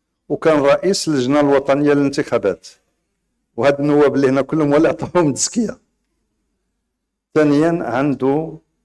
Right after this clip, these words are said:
آه، أولًا مهندس كبير من ليكول دي بون، من مدرسة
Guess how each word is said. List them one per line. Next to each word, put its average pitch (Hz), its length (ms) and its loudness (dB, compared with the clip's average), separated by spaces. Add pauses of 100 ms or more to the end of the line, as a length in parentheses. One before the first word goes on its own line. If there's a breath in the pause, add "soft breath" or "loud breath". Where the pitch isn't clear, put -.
(380)
آه، 107 640 0 (100)
أولًا 131 300 2
مهندس 120 460 -4
كبير 101 460 -4 (380)
من 104 60 -8
ليكول 107 340 -2
دي 110 60 -2
بون، 101 240 -6 (1000)
من 98 140 -10
مدرسة 101 460 -6